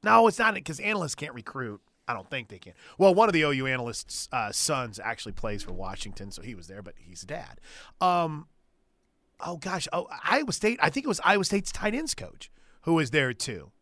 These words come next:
But I'm not sure. He might have just been a quality control coach. Anyway, I, that's wild. And here I am walking around just taking in this facility like I've never seen a high school football stadium before.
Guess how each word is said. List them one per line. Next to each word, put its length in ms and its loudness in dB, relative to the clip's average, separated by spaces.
But 100 2
I'm 80 2
not 200 2
sure. 340 2
He 140 -6
might 240 0
have 80 0
just 260 -8
been 180 -2
a 240 -4
quality 280 2
control 400 -4
coach. 300 -2
Anyway, 220 0
I, 100 10
that's 200 4
wild. 500 10
And 140 6
here 140 6
I 160 8
am 160 2
walking 320 4
around 320 4
just 260 -2
taking 360 -10
in 140 -6
this 160 -6
facility 680 -6
like 280 -6
I've 160 -6
never 280 -2
seen 240 -8
a 40 -4
high 120 -6
school 240 -8
football 400 -10
stadium 380 -14
before. 420 -20